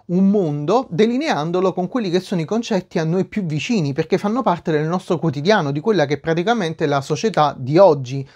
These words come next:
società ovviamente per esteso, non la società italiana, la società americana, ma in generale. Uno dei tanti temi che vengono trattati è anche il tema della religione,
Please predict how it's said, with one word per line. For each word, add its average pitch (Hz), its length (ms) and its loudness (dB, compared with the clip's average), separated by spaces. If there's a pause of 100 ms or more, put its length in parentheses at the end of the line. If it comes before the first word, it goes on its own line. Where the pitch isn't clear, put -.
società 165 500 0
ovviamente 151 520 -2
per 143 180 -2
esteso, 143 640 -2 (220)
non 170 220 0
la 139 180 0
società 143 540 -2
italiana, 147 560 0
la 139 100 -2
società 139 500 -6
americana, 135 680 -4
ma 196 260 2 (140)
in 160 160 2
generale. 123 720 -2
Uno 339 240 4
dei 160 180 2
tanti 185 600 0 (180)
temi 175 400 2
che 147 120 -2
vengono 151 480 -2
trattati 147 760 -2
è 254 80 2
anche 170 560 2
il 160 280 -2
tema 156 320 0
della 147 280 0
religione, 135 880 -4